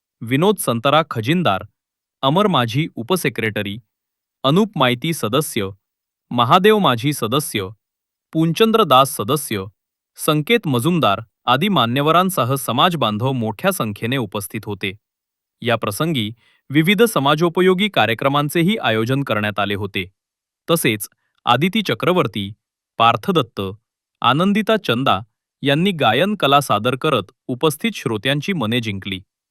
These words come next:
पुढे बोलताना आमदार हेमंत रासने म्हणाले, "कोलकातामधून पुण्यात आलेल्या काम करणाऱ्या सुवर्ण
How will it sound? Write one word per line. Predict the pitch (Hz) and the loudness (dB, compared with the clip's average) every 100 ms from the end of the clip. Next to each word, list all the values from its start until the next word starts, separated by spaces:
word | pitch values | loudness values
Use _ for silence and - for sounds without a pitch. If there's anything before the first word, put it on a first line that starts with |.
| _ _ _ _ _ | _ _ _ _ _
पुढे | 175 180 247 | 2 6 6
बोलताना | 180 127 123 165 202 | 6 0 2 2 2
आमदार | - 117 120 151 | 0 0 2 2
हेमंत | 110 113 180 185 | 0 -2 -2 0
रासने | 120 127 123 | 0 0 -4
म्हणाले, | 98 113 139 92 - _ _ _ _ | -2 0 0 -4 -10 _ _ _ _
"कोलकातामधून | - 151 147 208 - 247 214 196 226 | 0 2 2 -2 2 2 4 4 2
पुण्यात | 180 139 160 185 | 0 0 2 4
आलेल्या | 135 131 143 | 2 4 2
काम | 156 117 127 160 | 0 2 2 0
करणाऱ्या | 117 110 113 127 | -2 0 2 0
सुवर्ण | 135 131 135 196 | -2 -2 0 0